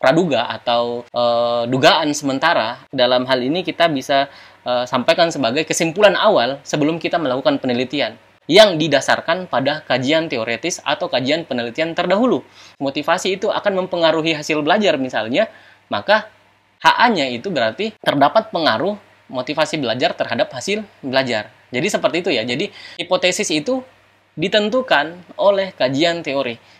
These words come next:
Kalau teorinya mengatakan X tidak berpengaruh terhadap Y, maka hipotesis atau H A-nya itu X tidak berpengaruh terhadap Y. Begitupun sebaliknya, kalau teori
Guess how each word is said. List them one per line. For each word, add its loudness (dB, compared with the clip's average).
Kalau 2
teorinya 2
mengatakan 0
X -4
tidak 2
berpengaruh 0
terhadap 0
Y, 0
maka -2
hipotesis -4
atau -6
H 0
A-nya 0
itu -4
X 2
tidak 2
berpengaruh -2
terhadap 2
Y. -4
Begitupun 4
sebaliknya, 4
kalau 6
teori 0